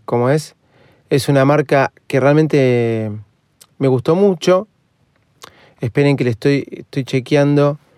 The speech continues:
a ver si le puedo decir el modelo de, es Iblans-, Iblauso-, Iblason. Se escribe Iblason, así. También la funda de reloj y la marca de la,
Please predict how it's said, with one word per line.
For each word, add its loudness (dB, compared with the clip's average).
a -4
ver 2
si -2
le 0
puedo 2
decir -2
el -6
modelo 0
de, 0
es 0
Iblans-, 2
Iblauso-, 2
Iblason. 2
Se -4
escribe 2
Iblason, -2
así. -2
También 2
la 2
funda 0
de 2
reloj 2
y 2
la 4
marca 2
de 4
la, 0